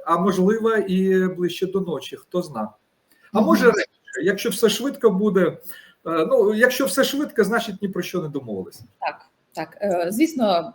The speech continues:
Speaker 2: будемо спостерігати. Пане Володимире, дякую вам за цю розмову. Е, спасибі за вашу аналітику. Друзі, також моя подяка вам за те, що ви дивитесь, слухаєте та читаєте нас. Обов'язково підписуйтесь на наш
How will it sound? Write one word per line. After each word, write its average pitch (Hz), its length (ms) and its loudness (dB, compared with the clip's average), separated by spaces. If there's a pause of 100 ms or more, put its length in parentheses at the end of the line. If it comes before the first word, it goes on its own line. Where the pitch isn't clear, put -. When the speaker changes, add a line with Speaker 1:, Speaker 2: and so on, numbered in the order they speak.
Speaker 2:
будемо 277 400 2
спостерігати. 269 1040 2
Пане 294 180 0
Володимире, 233 440 2
дякую 247 360 0
вам 208 200 -4
за 196 220 -2
цю 233 200 -2
розмову. 254 680 0 (400)
Е, 190 60 6
спасибі 233 380 0
за 226 140 2
вашу 240 300 -2
аналітику. 233 580 0
Друзі, 214 340 -4
також 247 320 -2
моя 208 140 0
подяка 208 340 -4
вам 208 160 -2
за 202 60 -8
те, 190 140 -2
що 202 200 -10
ви 202 60 -10
дивитесь, 196 440 -2
слухаєте 196 420 -10
та 185 60 -8
читаєте 202 440 -2
нас. 254 260 -2
Обов'язково 226 500 -4
підписуйтесь 220 680 -8
на 185 60 -12
наш 185 160 -6